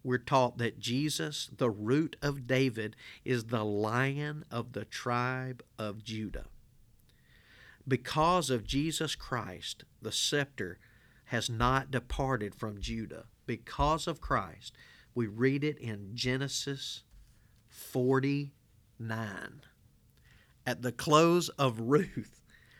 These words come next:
we see the genealogy through Perez, whose line leads to Boaz, who with Ruth leads to David.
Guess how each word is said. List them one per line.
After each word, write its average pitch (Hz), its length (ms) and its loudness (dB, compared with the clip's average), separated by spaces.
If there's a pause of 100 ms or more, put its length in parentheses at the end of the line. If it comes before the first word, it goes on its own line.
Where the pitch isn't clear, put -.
(540)
we 123 160 4
see 131 640 4 (180)
the 123 80 -2
genealogy 127 800 4
through 160 380 6
Perez, 120 840 -2 (1120)
whose 127 240 2
line 135 460 4
leads 147 260 0
to 165 100 0
Boaz, 110 840 -2 (640)
who 135 180 4
with 139 480 2
Ruth 120 500 0 (380)
leads 110 500 -4 (240)
to 120 120 -6
David. 95 360 -8